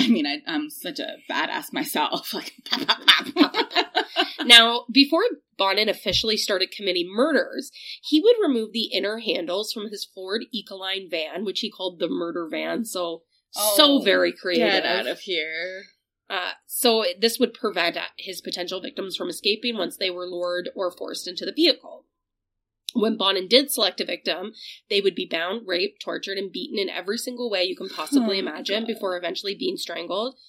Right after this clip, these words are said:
Speaker 2: usually by their own t-shirt, and disposed of like trash on the side of the freeway, in dumpsters and alleyways, or on, just on the streets of, of Los
Speaker 1: Jesus.
Speaker 2: Angeles. Bonin, like I said, would actually be one of at least three serial killers in California that were dubbed the freeway killer by the press,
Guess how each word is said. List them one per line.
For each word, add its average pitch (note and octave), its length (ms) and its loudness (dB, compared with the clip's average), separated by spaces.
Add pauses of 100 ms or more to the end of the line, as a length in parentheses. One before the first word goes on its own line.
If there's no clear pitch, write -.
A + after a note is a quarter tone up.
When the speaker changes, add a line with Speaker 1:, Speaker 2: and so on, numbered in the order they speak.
(200)
Speaker 2:
usually F3+ 280 -6
by F3 140 -2
their E3+ 140 -6
own F3 140 -10
t-shirt, F3+ 600 -2
and C#4+ 120 -6
disposed G#3+ 400 -6
of C#4 120 -6
like D4 180 -2
trash F3+ 380 -2
on F#3 200 -6
the F3+ 60 -4
side F3 240 -6
of F3+ 60 -6
the A3+ 80 -2
freeway, F3+ 600 -4
in F#3+ 160 -8
dumpsters F3 540 -4
and F3+ 100 -6
alleyways, E3 600 -6
or E3+ 100 -8
on, - 220 -6
just - 220 -14
on - 100 -10
the - 60 -10
streets - 400 -10
of, D#3+ 80 -2 (280)
of C#3 120 -8
Los C#3+ 180 -2
Speaker 1:
Jesus. D#3 60 2
Speaker 2:
Angeles. - 720 -4
Bonin, C#4+ 560 6
like G3 160 2
I G3+ 80 4
said, G#3 260 2
would C4 120 2
actually G3 340 -2
be G3 140 -8
one F3+ 160 -2
of F3 80 -4
at - 100 -12
least F#3 260 -8
three G#3 260 -6
serial G3+ 380 -2
killers B3 360 -4
in A#3 100 -2
California F#3+ 640 -4
that D4 160 -4
were F#3+ 100 -4
dubbed E3+ 220 -2
the F3 80 -4
freeway F#3 380 -6
killer G#3+ 260 -10
by F3+ 140 -4
the F3 100 -6
press, G3 520 -6